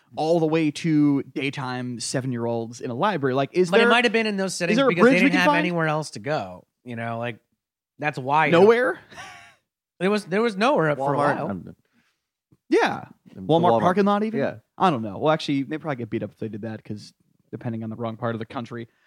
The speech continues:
Speaker 1: I, I don't know. As far as the outrage goes in this one, I'm very conflicted, and, and, and I didn't even think of your point, Faisal,
Speaker 2: Mm.
Speaker 1: before we sat down. So I really, I don't know. What, what do you, what do you think, Sandeep?
Speaker 3: Well, I think Fa-, Faisal has convinced me. I, I'm gonna go f-,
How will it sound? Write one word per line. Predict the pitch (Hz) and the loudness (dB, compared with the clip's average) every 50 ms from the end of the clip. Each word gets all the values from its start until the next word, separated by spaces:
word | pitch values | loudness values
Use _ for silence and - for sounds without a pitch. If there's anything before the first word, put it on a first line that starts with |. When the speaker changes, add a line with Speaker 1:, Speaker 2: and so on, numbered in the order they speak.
| _ _ _ - | _ _ _ -14
Speaker 1:
I, | - - | -10 -4
I | - | 2
don't | 202 247 247 | 2 4 4
know. | 214 180 165 | 6 4 4
As | 285 277 | 2 2
far | - 359 440 | 0 -2 0
as | 494 349 | 0 0
the | 254 202 | 0 -2
outrage | 208 196 180 165 147 131 117 | -2 -2 0 0 0 0 0
goes | 131 127 123 | -4 -4 -4
in | 113 123 | -4 -6
this | 120 - | -8 -6
one, | - 117 - | -6 -6 -2
I'm | 147 160 160 | -2 -2 0
very | 143 175 202 214 | 0 0 0 0
conflicted, | 202 - 147 127 - - - 139 139 - - 165 160 147 | 0 -2 -6 -6 -6 -4 -4 -4 -4 -2 -2 -2 -2 -2
and, | 139 135 - | -4 -6 -6
and, | 165 160 147 | -6 -6 -4
and | 131 160 156 - | -4 -6 -6 -4
I | 196 233 | -4 -2
didn't | 285 320 | -2 -2
even | 294 220 165 | -2 -4 -4
think | - 185 175 147 | -4 -6 -6 -6
of | 131 | -6
your | 123 117 | -8 -8
point, | - - - 151 143 135 - - | -8 -8 -6 -4 -4 -6 -6 -6
Faisal, | - 123 120 92 110 | -6 -6 -6 -6 -8
Speaker 2:
Mm. | 117 | -8
Speaker 1:
before | 117 - - 131 | -8 -6 -4 -2
we | 120 117 | -2 -2
sat | 113 - 131 117 107 | -2 -2 -4 -4 -2
down. | - 139 131 127 | -2 -2 -4 -4
So | - - - | -6 -8 -6
I | - - | -6 -4
really, | 285 294 320 302 262 185 139 - _ _ _ _ _ _ _ - | -2 -2 0 0 0 0 -2 -4 _ _ _ _ _ _ _ -6
I | - 233 | -4 -2
don't | 247 240 | -2 0
know. | 247 233 175 | 0 0 2
What, | 147 160 165 | 2 2 2
what | 156 185 | 2 2
do | 214 | 2
you, | 214 196 | 2 0
what | 220 | 0
do | 240 233 | 0 -2
you | 208 160 | -2 -4
think, | - 139 113 - | -4 -6 -6 -6
Sandeep? | - 120 113 107 98 85 - - | -8 -8 -6 -6 -8 -8 -8 -2
Speaker 3:
Well, | - 202 | 0 2
I | 208 226 254 269 | 4 4 4 4
think | 247 202 | 2 0
Fa-, | - - - - 311 269 269 233 214 233 214 202 196 185 | -4 -8 0 2 4 4 4 2 0 0 -2 -4 -6 0
Faisal | - 330 294 - - 220 185 | 2 2 2 2 2 0 0
has | 160 135 | 0 0
convinced | - 165 151 139 139 120 - | 0 -2 0 0 0 -2 -2
me. | - 87 | -6 -2
I, | 98 120 147 143 127 127 | 2 2 4 4 4 4
I'm | 151 143 135 | 2 2 2
gonna | 131 127 | 0 0
go | 123 120 110 | 0 0 0
f-, | - - | -2 -4